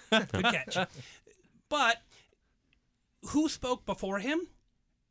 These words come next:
Speaker 2: Paul and Peter. And so if Peter, the Bishop of Rome, was going to speak authoritatively, he didn't pull rank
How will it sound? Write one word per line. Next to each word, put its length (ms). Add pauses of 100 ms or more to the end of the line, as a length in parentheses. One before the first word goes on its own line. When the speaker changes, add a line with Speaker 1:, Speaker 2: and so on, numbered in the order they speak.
Speaker 2:
Paul 480 (200)
and 400 (180)
Peter. 380 (460)
And 160
so 220
if 180
Peter, 400
the 120
Bishop 340
of 140
Rome, 320
was 120
going 220
to 60
speak 260
authoritatively, 1000 (1700)
he 180
didn't 280
pull 280
rank 500